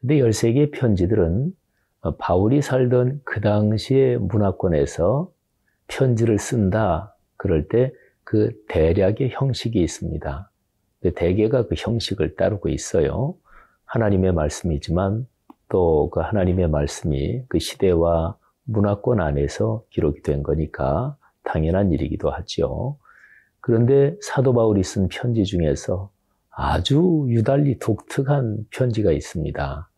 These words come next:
그게 바로 갈라디아서예요. 당시에 갈라디아 교회는 거짓 선생들이 들어와서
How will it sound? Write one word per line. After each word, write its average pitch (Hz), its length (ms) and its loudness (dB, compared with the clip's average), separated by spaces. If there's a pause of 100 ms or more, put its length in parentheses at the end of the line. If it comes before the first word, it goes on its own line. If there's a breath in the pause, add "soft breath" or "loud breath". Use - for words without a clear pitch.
(240)
그게 110 220 0
바로 87 220 0
갈라디아서예요. 80 1160 -2 (840)
당시에 117 320 2
갈라디아 113 540 4
교회는 101 760 2 (560)
거짓 123 580 2 (220)
선생들이 113 880 0
들어와서 76 800 -2